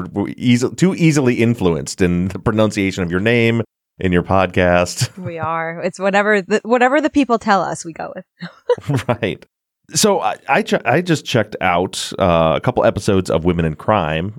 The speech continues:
Speaker 1: and I'm really interested in it. This episode is going to,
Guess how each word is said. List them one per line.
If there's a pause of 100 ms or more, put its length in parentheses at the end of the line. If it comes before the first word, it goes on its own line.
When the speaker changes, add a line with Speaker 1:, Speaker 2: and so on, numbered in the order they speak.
Speaker 1:
and (400)
I'm
really
interested
in
it.
This
episode
is
going
to,